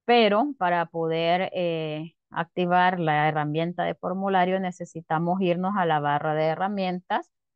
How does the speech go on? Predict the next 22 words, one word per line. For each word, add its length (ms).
de 160
acceso 520
rápido. 560
En 180
la 100
barra 360
de 120
herramientas 760
de 120
acceso 500
rápido, 680
en 200
este 300
panel, 720
vamos 400
a 140
específicamente 960
en 140
la 100
parte 400
de 200
arriba, 560